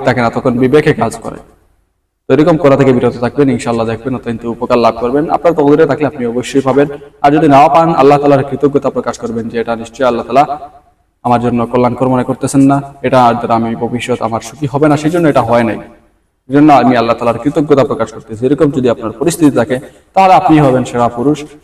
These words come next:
সেরা মহিলা, আর আপনার কাজ হবে সুন্দরভাবে, ঠিক আছে? আর আপনার ভবিষ্যৎ হবে উজ্জ্বল ইনশাআল্লাহ, হান্ড্রেড পার্সেন্ট, এর মধ্যে কোনো মিস নেই। তো যাই হোক,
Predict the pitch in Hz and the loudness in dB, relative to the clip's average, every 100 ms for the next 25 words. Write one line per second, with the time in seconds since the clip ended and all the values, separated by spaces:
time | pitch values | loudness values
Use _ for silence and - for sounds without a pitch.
0 | _ 117 117 110 120 143 165 - - 117 | _ -2 0 0 2 2 0 -8 -2 0
1 | 117 135 131 123 113 113 113 110 - 110 | 2 0 2 0 0 -4 -4 -6 -10 -12
2 | 107 107 101 - - _ _ _ 131 147 | -10 -6 -8 -10 -16 _ _ _ -4 -2
3 | 113 113 110 139 127 123 120 113 110 107 | 0 0 2 0 0 -2 -6 -8 -6 -4
4 | 107 - 123 117 127 123 117 113 113 107 | -6 -6 -8 -4 0 0 -2 -8 -6 -4
5 | 107 107 110 117 110 117 110 113 107 110 | -4 -8 -8 -10 -8 -8 -8 -8 -8 -8
6 | 110 107 107 107 107 117 - 110 110 _ | -8 -10 -14 -18 -16 -14 -14 -16 -20 _
7 | _ _ _ _ _ _ _ 135 156 185 | _ _ _ _ _ _ _ 0 4 4